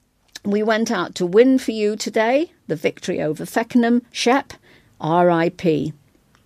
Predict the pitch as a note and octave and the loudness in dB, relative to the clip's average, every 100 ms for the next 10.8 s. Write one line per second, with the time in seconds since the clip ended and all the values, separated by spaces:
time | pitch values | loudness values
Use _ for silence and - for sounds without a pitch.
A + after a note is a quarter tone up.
0 | _ - - - D4+ D#4+ C4+ - D4 G3+ | _ -20 -18 2 4 4 2 4 6 6
1 | E3+ G#3+ - - G3 G#3+ G#3 - _ - | 4 -2 -10 0 2 2 0 -4 _ -6
2 | - B3+ D#4 D4 D4 D4+ B3+ B3 G3+ D3+ | 2 6 6 4 2 0 0 -2 -2 -2
3 | - F3+ - A3+ A3 G#3+ G#3 F#3+ - G3+ | -4 -6 4 4 4 0 0 0 0 -4
4 | F#3+ F3 E3 C#3+ - _ _ - _ D#3 | -4 -8 -6 -8 -10 _ _ -20 _ -6
5 | - F#3+ E3+ - E3 D#3 C#4 D#4 F3+ E3 | 0 2 2 2 0 6 4 4 -4 -6
6 | E3+ G3 - _ - - F#3 G3 A3+ A#3 | -6 -8 -12 _ -20 -6 -4 -2 -2 -2
7 | - C4+ C4 C4 - - - G3+ G3 - | 0 0 0 -4 -8 -12 -4 -2 -2 -2
8 | F3+ F#3 - - - C4+ C4 B3 A#3 F#3+ | -4 -2 -2 -4 -2 0 2 6 4 4
9 | G#3 G#3+ G#3+ B3 A3+ - - - E3 E3+ | 2 2 2 2 0 -4 -10 -8 -8 -4
10 | - A3 G3+ - A3 G#3 D3 D3+ | 0 0 2 2 4 2 0 -4